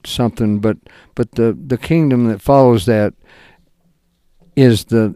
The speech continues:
end of it all. But it still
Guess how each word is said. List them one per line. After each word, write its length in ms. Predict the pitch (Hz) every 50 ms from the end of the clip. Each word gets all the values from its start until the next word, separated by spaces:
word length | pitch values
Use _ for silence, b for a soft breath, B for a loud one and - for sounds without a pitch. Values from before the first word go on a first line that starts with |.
| _ _ -
end 280 | 139 131 131 127 117
of 140 | 113 107 98
it 100 | 110 101
all. 380 | 110 107 107 104 101 101 98 - - _ _ _ _ b b b b b b _ _ _ _ _ _ _ _ _ _ _ _ -
But 340 | 127 117 120 131 123 117 - -
it 140 | - 117 -
still 600 | - - - 143 139 135 127 117 110 90 -